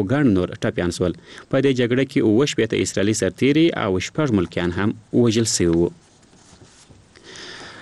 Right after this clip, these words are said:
چارواکي وایي په نیپال کې د وروستۍ زلزلې د قربانیانو شمیر له څلور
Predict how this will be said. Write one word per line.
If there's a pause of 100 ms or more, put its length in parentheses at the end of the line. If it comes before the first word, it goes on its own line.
(300)
چارواکي
وایي
په
نیپال
کې
د
وروستۍ
زلزلې
د
قربانیانو
شمیر
له
څلور